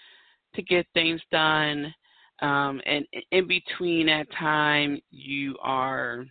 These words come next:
monitoring the progress, because there are gonna be some hiccups. You know, you might have to go back to the drawing board. You know, you may need something else. Life happens. So give yourself enough time to accomplish these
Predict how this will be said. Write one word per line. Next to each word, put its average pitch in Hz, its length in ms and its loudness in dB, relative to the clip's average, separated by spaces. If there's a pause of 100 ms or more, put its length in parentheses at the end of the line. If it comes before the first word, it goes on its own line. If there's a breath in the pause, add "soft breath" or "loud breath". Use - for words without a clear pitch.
(340)
monitoring 160 680 0
the 147 100 -2
progress, 139 920 2 (540 loud breath)
because 170 300 0
there 185 120 4
are 185 40 -2
gonna 190 200 2
be 175 200 -2
some 170 220 -8
hiccups. 139 480 -2 (300)
You 135 100 -12
know, 139 80 -8
you 143 80 -8
might 156 100 -2
have 156 80 -4
to 143 80 -16
go 151 180 -2
back 151 340 4
to - 80 -12
the 156 100 -4 (100)
drawing 139 300 -4
board. 139 440 -4
You 135 80 -10
know, 143 80 -4
you 139 120 -4
may 143 160 0
need 147 260 0
something 151 360 -6
else. 139 600 -4 (400 soft breath)
Life 151 380 2
happens. 143 360 -6
So 147 100 -6 (100)
give 180 160 0
yourself 175 340 -2
enough 143 240 -6 (160)
time 143 320 0 (560 soft breath)
to 143 120 -4
accomplish 143 640 0
these 127 160 -10